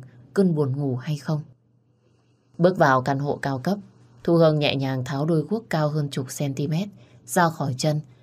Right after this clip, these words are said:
và nhanh miệng lên tiếng. "Hà My, em ngủ ở phòng này nhá. Phòng của Tùng Anh ở bên cạnh. Trong phòng có W C đầy đủ, em muốn tắm gội một chút cho thoải mái.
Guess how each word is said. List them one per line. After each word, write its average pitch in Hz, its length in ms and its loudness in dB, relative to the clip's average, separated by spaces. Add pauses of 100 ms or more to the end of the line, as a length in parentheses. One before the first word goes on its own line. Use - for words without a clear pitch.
(140)
và 156 180 6
nhanh 185 260 2
miệng 143 220 0
lên 151 240 -2
tiếng. 147 200 -2 (1500)
"Hà 156 200 4
My, 156 240 4 (360)
em 175 200 4
ngủ 151 120 6
ở 135 80 6
phòng 139 220 0
này 139 180 0
nhá. 170 260 -2 (360)
Phòng 151 260 4
của 139 220 6
Tùng 143 140 2
Anh 165 180 2
ở 151 100 2
bên 156 180 -2
cạnh. 143 220 -4 (680)
Trong 165 200 4
phòng 135 380 4
có 139 380 0
W 185 240 0
C 180 260 2
đầy 147 140 4
đủ, 143 200 2 (240)
em 175 160 0
muốn 165 180 2
tắm 170 200 0
gội 202 180 0
một 147 120 -2
chút 170 200 -4
cho 196 100 0
thoải 151 240 -4
mái. 143 320 -4